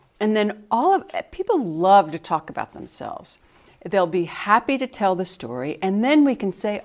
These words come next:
"Oh, now I understand." And the other E is for easy, to be easy with others and ourselves. What is so important that we must ruin someone's day because we are judging them?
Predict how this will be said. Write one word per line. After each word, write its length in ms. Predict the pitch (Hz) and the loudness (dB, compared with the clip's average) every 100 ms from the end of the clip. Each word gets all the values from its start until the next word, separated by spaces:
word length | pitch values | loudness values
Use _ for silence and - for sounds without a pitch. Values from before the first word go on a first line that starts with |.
| - | -8
"Oh, 520 | 247 277 254 170 143 - - _ | -6 -4 -2 -2 -4 -14 -20 _
now 440 | 190 202 208 208 - | -2 0 2 0 0
I 240 | 170 170 | 0 0
understand." 840 | 160 156 151 - - - 147 139 - _ _ _ _ _ _ _ _ - | -2 -4 -6 -14 -18 -18 -18 -20 -20 _ _ _ _ _ _ _ _ -4
And 180 | 202 226 | 0 0
the 160 | - | 2
other 280 | 254 285 277 | 2 2 -2
E 240 | 226 220 185 | -2 0 -2
is 160 | 180 | -4
for 220 | - 180 - - | -4 -6 -4 -6
easy, 540 | 160 170 139 104 156 _ _ _ _ - | -4 -4 -6 -10 -10 _ _ _ _ -10
to 140 | 233 | -6
be 200 | 226 262 - | -4 -6 0
easy 320 | 294 302 311 | 2 4 2
with 220 | 254 214 - | 2 0 -2
others 400 | 196 202 208 - | -4 -2 -2 -4
and 300 | - 185 185 | -8 -6 -6
ourselves. 1000 | 180 165 151 - - 131 113 73 - - _ _ _ _ - _ _ | -6 -6 -6 -10 -12 -10 -10 -12 -14 -20 _ _ _ _ -20 _ _
What 200 | 196 254 | 0 2
is 120 | 339 | 2
so 300 | - - 233 | -2 -2 0
important 480 | 240 233 - 185 170 | 0 -2 -2 -2 -2
that 140 | 147 143 | -4 -2
we 100 | 170 | -2
must 240 | 151 - | -4 -8
ruin 680 | 165 170 196 302 349 196 160 | -10 -6 2 4 4 4 -4
someone's 540 | - 226 262 269 247 | -6 -4 -2 -2 -4
day 240 | - 196 170 | 0 0 0
because 420 | 160 165 147 - | -4 -10 -14 -12
we 300 | 170 180 185 | -2 0 0
are 220 | 156 139 _ - | -6 -12 _ -14
judging 540 | 160 151 147 139 123 | -8 -8 -6 -10 -12
them? 280 | - 101 | -14 -16